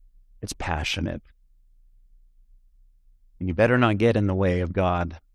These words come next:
and that which he loves. And so I think our world needs love that is more than comfort. We need love that is also confrontation. We need to have an understanding of love that is,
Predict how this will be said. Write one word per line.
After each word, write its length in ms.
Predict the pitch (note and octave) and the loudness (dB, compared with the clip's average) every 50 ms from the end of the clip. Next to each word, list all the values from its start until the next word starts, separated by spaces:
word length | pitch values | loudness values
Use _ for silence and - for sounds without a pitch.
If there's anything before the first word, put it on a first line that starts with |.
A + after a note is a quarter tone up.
| _ _ _ _ _ _ - | _ _ _ _ _ _ -4
and 100 | F#2 F#2 | -2 0
that 140 | F#2 F#2 F2+ | 0 0 0
which 180 | F2 G2+ - - | -2 -2 -4 -2
he 80 | F2 | -2
loves. 500 | F2 F2+ F2+ F2+ F2 E2 E2 - - - - - - _ _ _ _ _ - _ _ _ - - - - - _ _ - - - _ _ _ _ _ _ _ _ _ _ - - | 0 2 2 0 0 -2 -6 -10 -12 -14 -16 -20 -20 _ _ _ _ _ -20 _ _ _ -20 -20 -20 -20 -20 _ _ -20 -20 -20 _ _ _ _ _ _ _ _ _ _ -20 -16
And 80 | - G2+ | -2 2
so 80 | - C3+ | 2 2
I 60 | C#3 | 4
think 160 | D#3+ D#3+ C#3+ | 4 4 4
our 100 | C3+ B2 | 4 4
world 360 | A2+ B2 C3 C3 C3 C3 B2 | 4 4 4 4 4 4 2
needs 500 | B2+ B2+ A#2+ A#2+ G#2 G#2 - - - - _ _ _ - | 2 2 2 0 0 -4 -8 -12 -16 -20 _ _ _ -4
love 560 | G#2+ A2 A#2+ A#2+ A2+ A2 A2 G#2 F#2+ G#2 G2 | 0 2 4 6 6 6 4 4 0 -2 0
that 140 | F2+ A2+ G#2 | 2 2 4
is 160 | G2+ G2 F#2+ | 4 2 0
more 280 | A2 A2 A2 A2+ A2+ A2 | 0 2 2 2 2 2
than 240 | G2+ G#2 G2 F#2+ E2+ | 2 0 0 0 -2
comfort. 680 | - - - - A2+ F#2+ - - E2+ F2 D#2 - - | -6 -6 -4 -4 -4 -4 -4 -4 -4 -4 -4 -4 -2
We 120 | G2 G#2+ | 0 2
need 180 | A2 G#2+ G2+ F#2+ | 2 2 2 4
love 260 | G2 G#2 G2+ G2 F2+ | 4 4 4 4 4
that 140 | G2+ G2+ F#2 | 2 2 2
is 100 | F#2+ F2 | 2 2
also 320 | F#2+ F#2+ F#2 - - F2+ | 2 0 0 0 -2 -4
confrontation. 920 | D#2+ - - - G#2 G2 F2+ - F2+ - - - G2+ F#2+ - - - - - _ _ _ _ _ _ _ _ _ _ _ _ _ _ _ _ _ _ _ _ _ _ _ _ _ _ _ _ _ _ _ _ _ _ _ _ _ _ _ _ - | -6 -6 -6 -4 -4 -4 -4 -4 -8 -8 -6 -6 -6 -4 -4 -6 -8 -10 -12 _ _ _ _ _ _ _ _ _ _ _ _ _ _ _ _ _ _ _ _ _ _ _ _ _ _ _ _ _ _ _ _ _ _ _ _ _ _ _ _ -4
We 100 | A2 B2 | 0 2
need 120 | B2+ B2 | 2 2
to 60 | B2 | 2
have 120 | B2 A#2+ A2+ | 2 2 2
an 80 | A2+ | 2
understanding 680 | G2+ A#2+ C3 B2 G#2+ - - B2 C3 C3+ C3+ C3 A#2+ | 2 2 2 0 0 0 0 0 2 2 2 2 2
of 120 | A2 G#2 G2+ | 2 2 2
love 280 | G#2 G2+ G2+ G2 F2+ F2+ | 2 2 2 2 2 2
that 140 | G#2 G2+ F#2+ | 2 2 2
is, 280 | G2 F#2+ F2 - - | 2 -2 -2 -6 -10